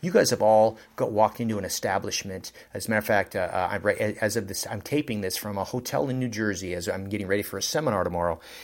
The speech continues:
And I, when I walk into this hotel, we come out here several times a year, and it's actually the Hilton Garden, uh, in, in, uh, Edison, New York, New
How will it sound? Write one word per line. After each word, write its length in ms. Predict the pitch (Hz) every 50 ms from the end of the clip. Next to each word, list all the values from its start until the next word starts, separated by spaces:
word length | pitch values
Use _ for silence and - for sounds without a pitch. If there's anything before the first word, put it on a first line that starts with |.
| - -
And 160 | - 147 127
I, 60 | 117
when 140 | 123 117 107
I 40 | 110
walk 280 | 110 110 120 123 123 -
into 120 | 123 120
this 120 | 110 -
hotel, 360 | - 127 127 - - 117 127 123
we 80 | 120
come 180 | 110 - 117 107
out 200 | 107 104 110 98
here 120 | 107 104
several 300 | 101 - - 107 110 110
times 300 | 110 - 107 113 113 104
a 80 | 113 113
year, 360 | 110 110 110 113 123 131 - - - - - - -
and 160 | 113 107 104
it's 140 | 101 - -
actually 260 | 107 104 - - 117
the 160 | 98 101 90
Hilton 400 | 85 82 120 123 139 139 135 123
Garden, 560 | 117 110 113 113 123 139 139 147 160 170 170 170 - - - - - -
uh, 320 | - 98 98 98 95 92 90 -
in, 280 | - 104 98 98 95 87
in, 300 | - - 92 92 92 90
uh, 180 | 90 90 90 - -
Edison, 360 | 120 120 113 - - 110 104
New 80 | 104 104
York, 300 | 101 101 104 95 - 113
New 260 | 110 107 104 95